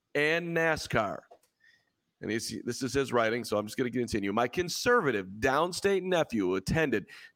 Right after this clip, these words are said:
texted me nonstop his highlights of the race and also enthusiasm about his dinner last night at the Gage, which is on Michigan Avenue, where he sat and his friend sat at a table next to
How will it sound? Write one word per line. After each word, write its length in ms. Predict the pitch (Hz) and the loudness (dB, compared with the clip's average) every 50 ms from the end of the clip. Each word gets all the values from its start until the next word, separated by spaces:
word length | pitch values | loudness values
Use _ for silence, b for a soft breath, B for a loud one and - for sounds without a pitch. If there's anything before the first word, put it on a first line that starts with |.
| - 143 | 0 2
texted 240 | 147 147 - - | 2 2 0 -2
me 140 | 131 123 120 | -2 0 0
nonstop 840 | 113 110 113 120 123 131 151 170 180 - - 165 151 131 120 - 107 | 0 0 2 2 2 4 2 2 0 -2 2 4 4 4 4 2 0
his 100 | 107 - | -4 -4
highlights 520 | - - 107 123 139 139 147 147 - - | -2 2 4 4 4 4 2 -2 -2 -2
of 60 | 147 | -2
the 60 | 165 | 0
race 340 | 160 147 139 117 101 - - | 2 2 2 2 2 -2 -6
and 100 | 107 87 - - | -8 -6 -2 0
also 340 | 113 120 123 - - 156 160 | 0 2 0 0 0 -2 -2
enthusiasm 680 | 170 165 - 147 143 135 117 107 113 107 101 101 104 107 | -2 -2 0 2 2 2 2 2 2 2 2 0 -2 -2
about 220 | 104 110 107 107 | 0 0 0 0
his 120 | 107 101 | -2 -4
dinner 380 | 95 101 95 123 127 147 156 156 | -6 -4 0 0 2 2 2 2
last 280 | 147 143 143 139 139 - | 4 4 2 2 2 0
night 160 | 143 143 139 - | -2 -2 0 0
at 140 | 120 123 - _ | -2 -2 -2 _
the 80 | - 160 | -12 -10
Gage, 440 | - - 147 139 120 107 101 95 - | -4 0 2 2 2 2 0 -2 -8
which 140 | 98 - - | -8 -4 -2
is 40 | |
on 120 | 113 107 107 | -2 0 0
Michigan 400 | 110 110 - - 113 120 127 127 | -2 -2 -4 -4 -4 -2 0 2
Avenue, 320 | 120 107 101 - 90 82 - _ B B B B B B B B | 0 0 0 -2 -6 -6 -8 _ B B B B B B B B
where 160 | - 113 117 | 0 2 2
he 80 | 120 110 | 2 2
sat 460 | - - - 135 135 139 151 156 - - - - | 0 0 2 4 6 6 4 4 0 -4 -6 -4
and 80 | 135 127 | -2 -2
his 100 | 120 - | -2 -4
friend 300 | - - 180 170 151 - | -2 0 0 0 0 0
sat 200 | - 127 123 120 | 0 2 2 2
at 100 | 131 139 | 0 0
a 40 | |
table 320 | 135 - 147 127 113 87 101 | 0 0 0 0 2 0 0
next 220 | 107 110 107 - | 0 0 -2 -2
to 80 | - | -10